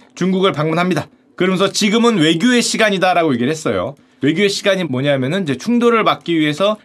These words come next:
대화 채널을 구축하고 충돌로 이어지지 않기 위해서 간다고 하는데, 어, 개인적으로 이렇게까지 안 될 것 같은데, 이제 서구 언론에서는 혹시, 혹시 디커플링 안 하고 디리스킹으로 간다고 하니까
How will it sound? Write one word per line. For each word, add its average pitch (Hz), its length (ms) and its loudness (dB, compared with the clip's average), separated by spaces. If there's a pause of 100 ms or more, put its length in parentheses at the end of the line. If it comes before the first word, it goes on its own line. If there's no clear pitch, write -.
(120)
대화 180 360 4
채널을 214 640 2
구축하고 156 720 -4
충돌로 190 460 0
이어지지 156 340 0
않기 127 320 -4
위해서 156 120 -2
간다고 123 360 -2
하는데, 139 460 -2 (560)
어, 170 580 2 (220)
개인적으로 247 440 0
이렇게까지 240 460 0
안 220 100 0
될 180 160 -2
것 196 80 0
같은데, 170 500 0
이제 139 120 -2
서구 208 340 -2
언론에서는 175 400 -2
혹시, 226 560 -6 (240)
혹시 190 320 -10 (220)
디커플링 208 480 0
안 160 100 2
하고 165 180 -2
디리스킹으로 156 640 -4
간다고 123 360 0
하니까 170 440 -4